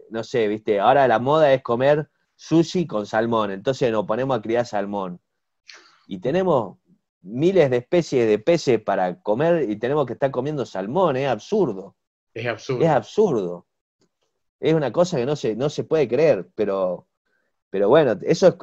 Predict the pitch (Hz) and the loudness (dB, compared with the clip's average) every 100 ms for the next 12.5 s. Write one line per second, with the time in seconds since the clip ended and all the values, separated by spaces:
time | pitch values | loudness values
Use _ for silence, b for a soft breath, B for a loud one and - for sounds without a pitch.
0 | 117 107 95 98 - 160 135 95 90 98 | 2 2 0 -4 4 6 6 2 -6 -6
1 | 123 131 104 92 95 95 127 131 135 - | -2 -2 -2 -2 -4 -2 0 0 0 -8
2 | _ _ _ _ _ _ _ - 98 98 | _ _ _ _ _ _ _ -6 -2 -2
3 | 92 90 87 82 87 90 90 92 - 117 | 0 0 0 -2 -4 -6 -4 -8 -4 2
4 | 135 143 113 98 90 87 82 76 - - | 2 2 0 0 -2 -6 -6 -6 -10 -8
5 | 85 92 92 92 90 - _ 92 92 90 | -4 -4 -4 -4 -6 -8 _ -6 -6 -6
6 | 92 87 90 85 - 123 139 156 156 156 | -8 -6 -6 -6 -2 -2 0 0 0 -2
7 | _ _ _ _ _ _ _ _ - 90 | _ _ _ _ _ _ _ _ -12 -4
8 | 92 104 131 147 151 123 107 - 90 101 | -2 6 8 10 8 6 2 -4 -6 -6
9 | 101 151 170 185 175 175 _ _ _ - | -2 2 4 4 2 -6 _ _ _ -8
10 | 95 92 101 123 135 127 - 95 90 90 | -4 0 2 4 4 2 -2 -6 -4 -4
11 | 87 87 90 85 73 - 98 92 92 92 | -4 -6 -8 -8 -12 -10 -10 -8 -6 -4
12 | 107 120 - 92 | 0 -2 -4 -18